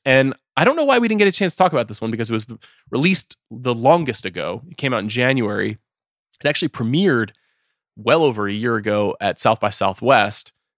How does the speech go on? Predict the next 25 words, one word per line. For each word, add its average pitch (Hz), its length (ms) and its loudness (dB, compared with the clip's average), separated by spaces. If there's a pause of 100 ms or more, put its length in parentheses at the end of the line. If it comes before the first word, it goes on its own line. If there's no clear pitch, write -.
(140)
but 95 140 -6
because 98 380 -10
South - 240 -6
by - 80 -6
Southwest - 440 -8
was - 120 -12
not - 120 -8
held 98 160 -12
in - 100 -16
person, 98 540 -6 (300)
um, 87 580 -12 (320)
people - 220 -6
didn't 92 280 -10
really 92 160 -6
get 90 100 -6
a 92 40 -8
chance 90 220 -6
to - 60 -12
see - 160 0
this 113 180 -2
movie. 95 160 -6
It's - 80 -10
called - 160 0
The 113 60 -4
Fallout. 107 600 0